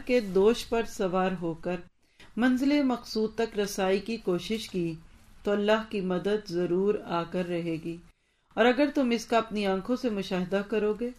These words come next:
صبر اور شکر کرنے والا ہی اپنی مراد کو پا کر رہتا ہے اور وہ اس لائق ہے کہ اپنی حاجت کے حصول تک رسائی پا جائے، اور یقیناً پا کر رہتا ہے۔ ٹھیک اسی طرح جس طرح بار بار دروازہ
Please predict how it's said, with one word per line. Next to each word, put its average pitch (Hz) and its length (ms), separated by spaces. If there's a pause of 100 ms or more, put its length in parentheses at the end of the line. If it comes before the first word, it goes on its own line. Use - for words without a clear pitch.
(320)
صبر 247 380
اور 285 120
شکر 240 360
کرنے 208 400
والا 185 400 (120)
ہی 214 100
اپنی 190 260
مراد 180 560
کو 208 100
پا 180 200
کر 185 220
رہتا 175 340
ہے 160 120 (320)
اور 214 200
وہ 214 140
اس 240 200
لائق 208 360
ہے 240 100
کہ 226 120
اپنی 196 360
حاجت 180 440
کے 214 100
حصول 175 420
تک 202 240
رسائی 180 500
پا 165 140
جائے، 165 260 (880)
اور 220 120
یقیناً 254 500
پا 220 180
کر 214 200
رہتا 214 300
ہے۔ 208 60 (500)
ٹھیک 285 260
اسی 254 300
طرح 208 360
جس 196 300
طرح 220 200
بار 208 520
بار 220 240
دروازہ 190 580